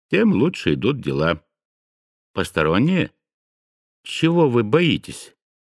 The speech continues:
«Сейчас очень многого.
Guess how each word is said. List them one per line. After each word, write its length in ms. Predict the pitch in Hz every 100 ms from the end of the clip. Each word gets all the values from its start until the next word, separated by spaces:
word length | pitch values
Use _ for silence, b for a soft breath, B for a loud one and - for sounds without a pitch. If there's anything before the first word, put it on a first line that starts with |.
| _ _ _ _ -
«Сейчас 600 | 85 73 98 127 - _ _ _ _ _ _ _ _ _ -
очень 360 | 76 80 139
многого. 600 | 170 165 113 113 151 73